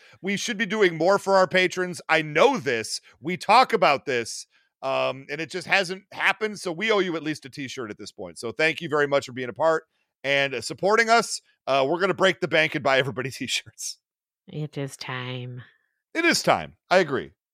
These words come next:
Speaker 1: And then maybe we'll do more, uh, you know, uh, videos for you guys, some, uh, new Know Your Joes. We talk about doing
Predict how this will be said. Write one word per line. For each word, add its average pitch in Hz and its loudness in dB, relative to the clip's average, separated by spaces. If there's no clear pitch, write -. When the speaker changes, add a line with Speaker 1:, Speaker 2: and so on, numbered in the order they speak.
Speaker 1:
And 156 -4
then 175 -2
maybe 196 2
we'll 202 6
do 185 0
more, 165 6
uh, 147 8
you 156 -2
know, 127 2
uh, 120 0
videos 185 2
for - -8
you 185 -4
guys, 170 6
some, 120 -10
uh, 117 -6
new 151 -4
Know 185 4
Your 180 0
Joes. 160 -2
We 170 -12
talk 202 -2
about 202 -4
doing 220 -4